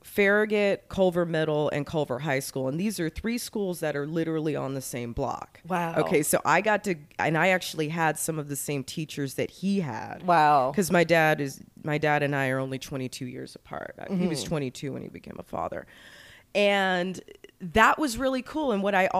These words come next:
Speaker 1: what I didn't tell you, remember when Sony Studios took over M G M?
Speaker 2: Yeah.
Speaker 1: Well, they also started providing grants for, uh, our high school.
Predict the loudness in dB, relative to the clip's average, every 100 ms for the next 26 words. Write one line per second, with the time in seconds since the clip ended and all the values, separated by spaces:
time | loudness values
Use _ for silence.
0 | -2 -2 0 2 0 -6 -6 -4 -2 -2
1 | -2 0 -2 0 0 2 0 -2 -4 -4
2 | 0 0 0 -4 -2 0 0 0 -2 -4
3 | -4 -4 -2 -2 2 4 4 2 2 4
4 | 4 4 2 2 -4 -6 -2 0 2 0
5 | -2 -4 -2 0 0 -2 -4 -6 -10 _
6 | _ -16 -4 0 2 4 2 0 -4 -10
7 | -12 _ _ -16 -4 0 2 2 0 -2
8 | -4 -8 _ _ _ _ _ -4 -2 -2
9 | 0 -2 -4 -4 -4 -6 -10 -10 -10